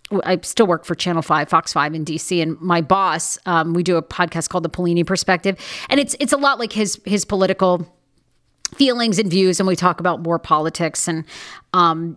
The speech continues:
you know, wokeism and all this stuff, like, do we agree, do we not agree? So it's called The Polini Perspective. But, you know, we were discussing it on his show and essentially talking about how this ten thousand dollar fine is gonna, you know, because now, of course,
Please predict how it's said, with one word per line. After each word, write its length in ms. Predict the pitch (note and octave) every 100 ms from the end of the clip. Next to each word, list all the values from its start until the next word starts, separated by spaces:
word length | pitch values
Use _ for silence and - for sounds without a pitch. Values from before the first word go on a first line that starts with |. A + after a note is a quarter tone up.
| -
you 120 | G#3
know, 120 | F3+
wokeism 560 | E3+ F#3 F#3 F#3+ F#3 F3+
and 80 | E3+
all 120 | E3
this 120 | D#3+
stuff, 220 | F3+ E3+
like, 140 | E3 -
do 100 | F3
we 100 | E3
agree, 260 | D#3+ D#3
do 100 | D3+
we 80 | D3
not 160 | C#3+ D3
agree? 200 | D#3+ D#3+
So 120 | A3
it's 80 | -
called 180 | A3+
The 60 | G3+
Polini 340 | F#3+ F#3 F3
Perspective. 480 | F3 - G3+ G3 D#3+ - - -
But, 180 | - D4+
you 100 | E4
know, 120 | D#4
we 320 | C4 - C4 B3+
were 120 | B3
discussing 460 | A3+ - D4+ D4
it 80 | A#3
on 120 | G#3
his 240 | G3 F4+ G#4+
show 280 | A#3+ G#3 G#3
and 140 | G#3+
essentially 400 | G#3+ C#4 C4+ B3
talking 340 | G#3 G#3 A3
about 220 | G#3 F3+ F3
how 460 | - A3 G#3 G3+
this 260 | F#3+ G3 -
ten 240 | - G#3+
thousand 360 | G3+ G3 F3+ F#3
dollar 260 | E3+ E3
fine 480 | - C4+ C4+ G#3+ F#3 -
is 100 | G#3
gonna, 340 | A#3 G#3 - - F3
you 100 | B3+
know, 60 | A#3
because 260 | G3+ G#3+ F#3
now, 380 | C4 D4 F#3+ - - -
of 80 | G#3+
course, 180 | B3+